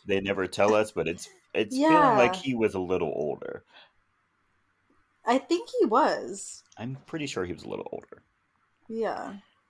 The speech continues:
Speaker 1: Um, and what Tanya says she remembers most about that day is that her stepbrother got arrested for grabbing her boob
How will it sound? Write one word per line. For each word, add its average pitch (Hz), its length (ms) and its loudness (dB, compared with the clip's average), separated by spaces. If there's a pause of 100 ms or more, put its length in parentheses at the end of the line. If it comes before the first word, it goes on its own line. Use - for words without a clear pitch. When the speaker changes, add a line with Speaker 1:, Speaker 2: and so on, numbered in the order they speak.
(300)
Speaker 1:
Um, 98 400 4
and 104 140 2
what 104 140 0
Tanya 135 380 0
says 113 240 0
she 120 180 -4
remembers 101 460 -2
most 95 240 -2
about 87 220 0
that - 220 0
day 78 340 4
is - 140 -2
that 85 160 0
her 80 140 -4
stepbrother 82 720 0
got 78 160 2
arrested 80 520 -2
for 85 80 -8
grabbing 82 360 0
her 123 140 -6
boob 85 540 -6